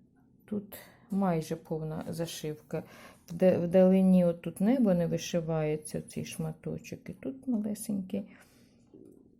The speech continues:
І тут біля берези ззаді. В задньому плані. А вони повністю все вишивається. Золота підкова З П Т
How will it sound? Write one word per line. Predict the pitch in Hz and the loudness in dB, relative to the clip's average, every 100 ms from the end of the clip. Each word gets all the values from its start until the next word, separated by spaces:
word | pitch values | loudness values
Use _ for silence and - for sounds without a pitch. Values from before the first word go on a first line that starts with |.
| _ - | _ -6
І | 254 269 277 - | -2 -2 -6 -16
тут | - 170 - | -14 -14 -14
біля | 190 180 180 | -8 -6 -6
берези | 175 175 180 175 185 | -6 -6 -6 -8 -12
ззаді. | 180 185 185 180 - _ _ _ _ _ _ _ - _ _ | -12 -6 -6 -6 -12 _ _ _ _ _ _ _ -20 _ _
В | - | -14
задньому | 180 175 175 | -10 -8 -10
плані. | - - 180 180 180 - _ _ _ _ _ _ - | -10 -6 -4 -4 -6 -10 _ _ _ _ _ _ -10
А | 196 | -6
вони | 190 208 220 | -2 0 0
повністю | 226 185 185 180 175 - 185 | -2 -2 0 0 -2 -6 -8
все | - 180 | -6 -6
вишивається. | 175 175 - 175 175 190 220 247 240 - 269 277 277 - _ _ _ - _ _ 175 | -6 -8 -10 -10 -4 -2 0 0 -2 -6 -2 -4 -6 -18 _ _ _ -20 _ _ -10
Золота | 180 185 190 254 | -4 -4 -4 -6
підкова | 254 233 233 - 190 190 180 175 | -6 -8 -10 -8 -4 -2 -2 -4
З | 196 | -4
П | 202 185 | -4 -4
Т | 190 214 277 | -6 -4 -4